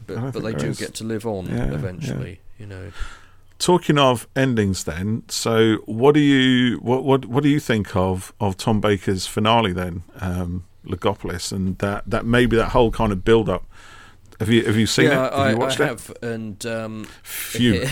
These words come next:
Speaker 1: <laughs> 'cause he, he's up on the,
Speaker 2: <laughs> That
Speaker 1: um,
Speaker 2: could have gone very differently.
Speaker 1: <laughs> he's up on top of the, um, uh, it's like on a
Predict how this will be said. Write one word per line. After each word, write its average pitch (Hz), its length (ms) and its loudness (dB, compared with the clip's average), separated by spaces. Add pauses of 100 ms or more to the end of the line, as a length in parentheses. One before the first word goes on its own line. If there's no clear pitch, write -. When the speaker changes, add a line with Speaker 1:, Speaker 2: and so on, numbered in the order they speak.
(140)
Speaker 1:
<laughs> - 1200 4
'cause 123 220 4
he, 127 260 2
he's 127 280 -2
up 143 120 0 (120)
on 156 160 4
the, 117 180 8
Speaker 2:
<laughs> - 40 10
That 131 140 8
Speaker 1:
um, 117 60 -6
Speaker 2:
could 135 160 6
have 117 100 6
gone 113 220 6
very 117 220 10
differently. 117 460 4 (580)
Speaker 1:
<laughs> - 120 -20
he's 123 200 -4
up - 180 -6
on 117 100 -10
top - 280 -8
of 104 100 -12
the, 110 240 -8
um, 110 460 -8 (1160)
uh, 98 600 -12 (380)
it's - 180 -8
like 131 160 -6
on 117 100 -6
a 95 80 -8